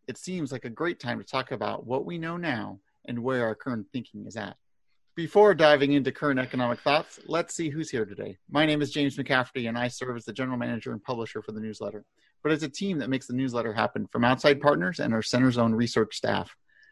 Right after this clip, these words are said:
Doctor Hart Hodges is an economics professor at Western Washington University. Hart writes the regional forecast article and will occasionally contribute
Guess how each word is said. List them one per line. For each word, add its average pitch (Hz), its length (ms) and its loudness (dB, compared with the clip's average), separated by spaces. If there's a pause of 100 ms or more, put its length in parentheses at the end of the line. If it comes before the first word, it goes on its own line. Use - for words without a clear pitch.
(160)
Doctor 120 320 6
Hart 120 200 6
Hodges 131 400 6
is 127 60 -2
an 127 60 6
economics 135 520 6
professor 135 520 0
at - 80 -8
Western 107 300 -2
Washington 107 360 -2
University. 110 580 -2 (440)
Hart 135 180 4
writes 127 280 0
the - 80 0
regional 113 300 2
forecast 131 460 2
article 117 380 2 (300)
and 143 120 6
will 143 100 8
occasionally 160 420 4
contribute 113 480 -2